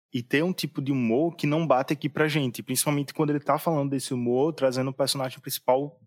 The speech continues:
que, em teoria, seria nossa cara, sabe? Porque eu acho que é isso que o trailer promete. E eu acho que é isso que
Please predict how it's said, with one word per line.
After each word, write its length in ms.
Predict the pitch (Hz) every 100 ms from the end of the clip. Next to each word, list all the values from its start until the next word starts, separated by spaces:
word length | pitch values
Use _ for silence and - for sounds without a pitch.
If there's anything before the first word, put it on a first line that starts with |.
| _ -
que, 440 | - 156 170 165 _ -
em 100 | 156
teoria, 400 | 156 151 143 160
seria 460 | - 151 160 170 165 -
nossa 840 | 147 139 135 127 - - 156 156
cara, 380 | 156 160 131 113
sabe? 340 | - 95 98 _ _
Porque 200 | 120 143
eu 40 |
acho 160 | 135 123
que 80 | 156
é 40 |
isso 260 | 143 143 175
que 100 | 190
o 60 |
trailer 300 | 175 180 175
promete. 580 | 165 190 202 143 - 104 _ _ _ _ _ -
E 40 |
eu 100 | 120
acho 240 | 120 120 -
que 80 | 143
é 80 |
isso 320 | 131 135 - 151
que 540 | - 147 151 156